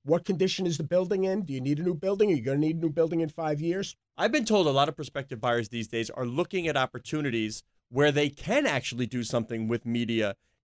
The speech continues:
Speaker 2: and they can do something with real estate. They don't want the plug and play because the opportunity outside of just the game isn't there for them.
Speaker 1: That's true. I mean, look, if, if you're buying a building in a place where you could do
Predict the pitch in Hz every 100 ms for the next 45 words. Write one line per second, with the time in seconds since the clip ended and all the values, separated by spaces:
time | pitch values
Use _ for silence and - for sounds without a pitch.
0 | - 135 127 - 131 120 135 113 120 117
1 | 107 117 110 107 120 113 127 165 254 247
2 | 170 - - 117 - 123 117 110 113 117
3 | 139 139 - 143 147 147 143 - 247 233
4 | 156 - 143 131 170 151 123 - 147 139
5 | - 131 185 117 110 110 180 170 107 -
6 | _ _ 185 196 - - 311 - 151 165
7 | 170 160 196 - 123 - - - 135 -
8 | 175 214 214 196 175 143 160 170 156 135
9 | 143 151 - 127 139 156 143